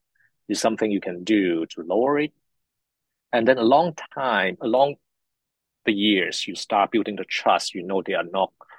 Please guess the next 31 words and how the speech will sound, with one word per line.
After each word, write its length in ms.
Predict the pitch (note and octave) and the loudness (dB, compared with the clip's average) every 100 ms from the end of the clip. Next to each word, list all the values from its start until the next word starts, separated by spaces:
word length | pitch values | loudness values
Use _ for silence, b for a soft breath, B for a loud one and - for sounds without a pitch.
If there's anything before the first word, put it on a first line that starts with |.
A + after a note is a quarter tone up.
| B - | B -6
gonna 300 | G2 F#2+ F2 - | -2 0 0 -4
take 120 | F2+ | -6
advantage 480 | F2+ F#2+ B2+ D3 - | -2 0 0 -2 -4
of 80 | C#3+ | -2
you, 400 | C#3 D3 C#3+ C#3 _ _ - | 2 2 0 -4 _ _ -8
and 120 | G2 | -6
now 300 | F#2 F#2+ G2 - _ _ | 0 0 0 -4 _ _
you 100 | G#2+ | -6
can 200 | - G#2+ - | -4 -8 -8
convince 500 | F#2 F2+ G2+ G#2 - | -8 -2 -2 -2 -4
the 80 | |
factory 300 | - F#2+ - | -2 -2 -4
to 100 | - | -10
give 60 | F#2+ | -10
you 80 | F2 | -4
better 240 | G#2 A#2+ | -2 -2
term 560 | - - F#2+ F2+ F2+ F2+ _ _ _ _ - | -6 -2 -2 -2 -6 -12 _ _ _ _ -2
to 180 | B2 G#2+ | 2 4
the 100 | G#2 | 2
extent, 880 | - - - A#2 F#2+ E2+ E2+ - - _ _ _ _ - | 0 -8 -2 0 -2 -6 -12 -16 -20 _ _ _ _ -2
let's 160 | G#2 - | 0 2
say, 80 | |
for 120 | G#2 F#2 | -2 -2
example, 380 | - G2 F#2+ | -2 0 0
you 180 | F2+ F#2 | 0 2
are 120 | E2 | 2
one, 400 | F2 F#2+ F#2+ G2 - - | 2 0 0 -6 -8 -2
one 180 | G#2+ F#2+ | 0 2
plus 240 | G2 - | 0 0
million 300 | F2+ F#2 F#2 | -2 0 0
seller 520 | - G2 F#2 G#2 C#3 | 0 4 4 4 2